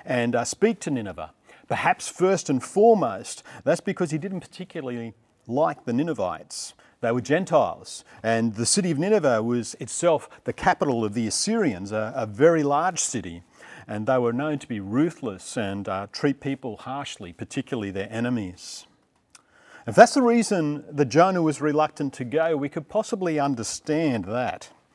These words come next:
But Jonah's main reason in not wanting to go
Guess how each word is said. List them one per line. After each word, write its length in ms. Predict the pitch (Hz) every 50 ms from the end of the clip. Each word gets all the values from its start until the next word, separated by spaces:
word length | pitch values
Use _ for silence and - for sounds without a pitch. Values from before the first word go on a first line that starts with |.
| - - - - - - - - _ -
But 100 | 117 101
Jonah's 340 | - 160 170 165 143 120
main 300 | 131 135 135 175 214 220
reason 580 | 202 160 135 123 113 - - 113 98 98 101 - -
in 140 | 131 113 117
not 180 | 131 143 - -
wanting 340 | 143 143 135 - 143 135 120
to 100 | 127 113
go 380 | 98 95 87 85 82 82 87